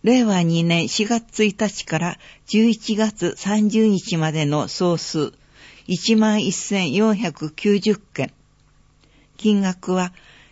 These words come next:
一億六千四百八万三千円。問い合わせは、経営企画課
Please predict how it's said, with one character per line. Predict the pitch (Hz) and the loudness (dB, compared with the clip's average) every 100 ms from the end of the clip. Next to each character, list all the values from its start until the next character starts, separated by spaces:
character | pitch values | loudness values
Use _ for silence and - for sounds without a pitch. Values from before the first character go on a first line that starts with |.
| _ | _
一 | 208 208 - 240 | 0 0 2 2
億 | 247 226 - 190 - - | 2 0 2 2 2 -4
六 | 165 196 - | -2 -2 -4
千 | - 226 220 196 | -4 2 2 2
四 | 170 214 208 | 2 2 2
百 | 180 170 - 170 160 - - _ | 0 -2 0 0 -2 -6 -20 _
八 | 175 185 226 | -6 -2 2
万 | 214 214 202 185 | 4 4 2 -2
三 | - 190 190 180 | -4 -2 0 2
千 | 180 175 165 | 2 2 2
円。 | 156 135 - _ _ _ _ _ _ _ _ _ _ _ _ _ _ _ _ | 0 -2 -6 _ _ _ _ _ _ _ _ _ _ _ _ _ _ _ _
問 | - 214 | 0 4
い | 214 | 4
合 | |
わ | 202 202 | 2 0
せ | 202 | 0
は、 | 185 190 - _ - _ _ - | 0 -2 -6 _ -20 _ _ 0
経 | 233 240 | 4 6
営 | 233 | 4
企 | 226 - | -2 -4
画 | 214 208 - - | -2 -2 -6 -8
課 | 175 - | -4 -4